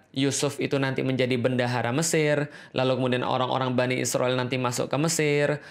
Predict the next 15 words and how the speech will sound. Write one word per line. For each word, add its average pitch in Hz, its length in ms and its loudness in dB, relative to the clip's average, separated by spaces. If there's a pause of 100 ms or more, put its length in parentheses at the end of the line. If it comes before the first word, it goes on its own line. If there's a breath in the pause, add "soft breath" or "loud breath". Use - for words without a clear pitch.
(120 loud breath)
lalu 127 320 2
beranak - 400 -2
pinak 131 320 -2
di 127 80 0
sana. 139 640 0 (160 loud breath)
Singkat 127 340 -2
cerita, 135 460 -2
kemudian 131 320 0
mereka 131 320 -2
diperbudak 127 1300 0
oleh 127 320 0
Fir'aun, 151 880 0
lalu 127 240 0
Fir'aun 131 560 0
itu 147 320 0